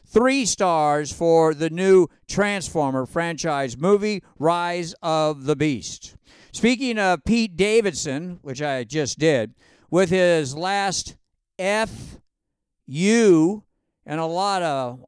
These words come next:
other vulgar slams at people who suggested he should have thought about adopting a dog scheduled to be euthanized instead of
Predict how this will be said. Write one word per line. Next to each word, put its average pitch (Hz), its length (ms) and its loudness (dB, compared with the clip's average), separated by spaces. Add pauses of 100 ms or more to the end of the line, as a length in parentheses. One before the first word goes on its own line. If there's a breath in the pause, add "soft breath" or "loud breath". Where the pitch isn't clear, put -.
other 175 420 4
vulgar 151 680 4
slams 170 720 -4
at 127 140 -10
people 170 440 4
who 139 60 0
suggested 143 720 -2 (360 soft breath)
he 147 140 -8 (120)
should 202 240 4
have 165 100 -2
thought 185 240 -2
about 156 400 -2
adopting 160 640 -2
a 135 80 -4
dog 147 480 -2
scheduled 165 600 -2
to 147 60 -8
be 143 160 -4
euthanized 147 760 -2
instead 160 400 -2
of 139 180 -4